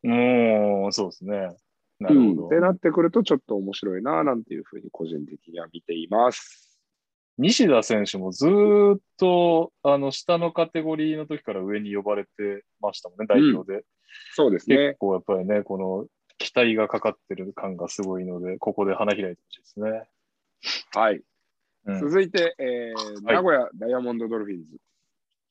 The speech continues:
Speaker 1: はい。
Speaker 2: はい。昨シーズンは西地区の四位でございます。
Speaker 1: うん。
Speaker 2: えー、こちらの方も、えー、Bとさせていただいております。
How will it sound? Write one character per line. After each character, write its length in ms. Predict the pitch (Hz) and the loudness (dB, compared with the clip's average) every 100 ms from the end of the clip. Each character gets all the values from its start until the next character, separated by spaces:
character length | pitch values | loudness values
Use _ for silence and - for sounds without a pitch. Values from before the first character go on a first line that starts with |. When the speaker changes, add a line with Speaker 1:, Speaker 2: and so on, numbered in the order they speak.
| _ - | _ -4
Speaker 1:
は 80 | |
い。 120 | 247 _ _ _ _ _ _ _ _ - | -4 _ _ _ _ _ _ _ _ -8
Speaker 2:
は 200 | 104 107 | -2 -2
い。 140 | 78 | -2
昨 260 | - 87 - | -10 -14 -8
シ 160 | 104 | -4
ー 60 | 95 | -2
ズ 80 | 98 | -2
ン 40 | |
は 100 | 92 | -2
西 320 | 95 101 131 | -2 0 0
地 120 | 117 - | 0 -4
区 140 | 117 | -2
の 140 | 117 | 2
四 280 | 107 151 156 | 4 4 4
位 40 | 113 | 2
で 80 | |
ご 120 | 92 90 | -2 -6
ざ 120 | 87 | -10
い 40 | |
ま 140 | 85 80 | -10 -14
す。 300 | - _ _ _ _ 214 247 240 196 _ _ _ _ _ _ - | -20 _ _ _ _ _ _ _ _ _ _ _ _ _ _ -10
Speaker 1:
う 60 | |
ん。 20 | 73 | -6
Speaker 2:
え 360 | 76 73 76 | -4 -4 -6
ー、 20 | - | -6
こ 180 | - 120 - | -4 -4 0
ち 160 | 175 | 2
ら 120 | 180 | 4
の 100 | 185 | 4
方 200 | 185 185 | 4 2
も、 320 | 180 196 175 - _ _ _ _ _ _ _ | 4 2 2 -2 _ _ _ _ _ _ _
え 40 | 90 87 80 78 | -16 -14 -14 -14
ー、 40 | 85 | -2
B 220 | 160 139 | 0 0
と 100 | 101 | -2
さ 140 | 98 | -8
せ 80 | 90 | -8
て 60 | 92 | -6
い 60 | |
た 80 | 85 | -4
だ 100 | 87 | -6
い 60 | 85 | -6
て 60 | |
お 40 | 87 | -6
り 80 | 92 | -6
ま 140 | 90 | -6
す。 220 | - - | -10 -20